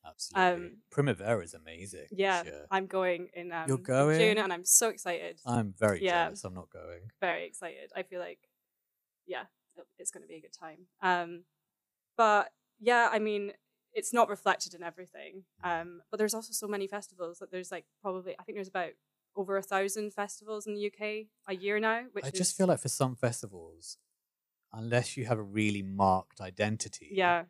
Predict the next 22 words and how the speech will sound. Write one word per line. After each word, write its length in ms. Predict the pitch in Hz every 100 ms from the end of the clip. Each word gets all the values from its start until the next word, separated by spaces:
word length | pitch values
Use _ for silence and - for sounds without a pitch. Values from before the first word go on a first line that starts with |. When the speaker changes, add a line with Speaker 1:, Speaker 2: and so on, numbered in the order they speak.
| _ _
Speaker 1:
how 220 | - 160
do 100 | 175
you 80 | 156
stand 320 | - 131 131
out? 300 | 139 76 - -
How 160 | 143
do 100 | 147
you 140 | 143 123
stand 320 | - 110 107
out? 320 | 95 76 82 _ _
Speaker 2:
Yeah. 300 | 196 196 180 185 _ _ _ _ -
I 60 |
think 400 | 220 277 285 254
that 340 | - 208 185 - _ _ _
some 320 | - - 214 202
festivals 580 | 190 190 196 185 185
are 120 | 185 180
definitely 880 | 180 175 - 185 170 175 170 170 _
kind 120 | 180 165
of 100 | 156
riding 500 | 170 165 175 175 165
on 420 | - 170 165 165